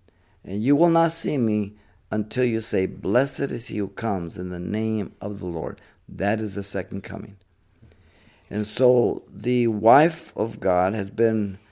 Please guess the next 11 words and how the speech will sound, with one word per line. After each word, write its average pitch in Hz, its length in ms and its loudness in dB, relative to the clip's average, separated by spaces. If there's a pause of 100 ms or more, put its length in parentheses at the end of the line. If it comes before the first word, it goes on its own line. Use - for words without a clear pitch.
(260)
rebellious, 107 1000 2 (800)
completely 123 640 0
rejecting 123 640 2
the 120 60 -4
gospel, 120 640 0 (1600)
having 117 340 2
been 107 180 0
rejected 113 540 2
by 98 160 4
his 98 240 -2
own, 92 380 -2